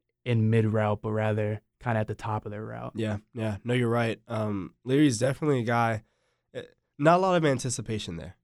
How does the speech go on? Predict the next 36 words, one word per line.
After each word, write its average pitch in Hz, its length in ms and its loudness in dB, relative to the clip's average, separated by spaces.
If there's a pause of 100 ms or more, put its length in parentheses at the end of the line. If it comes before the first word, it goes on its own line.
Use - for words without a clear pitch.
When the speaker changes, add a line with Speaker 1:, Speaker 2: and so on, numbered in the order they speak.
(100)
Speaker 2:
which 147 240 4
is, 170 220 8
I 160 80 2
mean, 156 400 4
it's 143 140 -4
college. 107 640 -2
You, 120 140 0
Speaker 1:
Yeah, 147 60 0
Speaker 2:
you 180 120 6
Speaker 1:
yeah, 117 200 6
I 113 60 -4
mean, 123 140 4
it's 135 120 4
understandable. 131 720 2
Speaker 2:
Yeah, 98 200 -4 (260)
Speaker 1:
But 127 220 6
Speaker 2:
but 117 60 2
Speaker 1:
against 135 280 4
a 131 40 2
defense 120 320 2
like 110 140 0
this, 110 340 -4 (100)
Speaker 2:
he, 117 80 -6
Speaker 1:
it's, - 260 -2
Speaker 2:
he's 123 160 -2
Speaker 1:
it 117 60 2
Speaker 2:
gotta 123 120 6
Speaker 1:
is 113 120 6
Speaker 2:
see 127 80 6
Speaker 1:
gonna, 117 160 6
Speaker 2:
it 101 100 -4
Speaker 1:
it 113 80 2
is 123 100 4
Speaker 2:
through. 120 100 4
Speaker 1:
gonna 110 120 2
hurt. 101 200 -8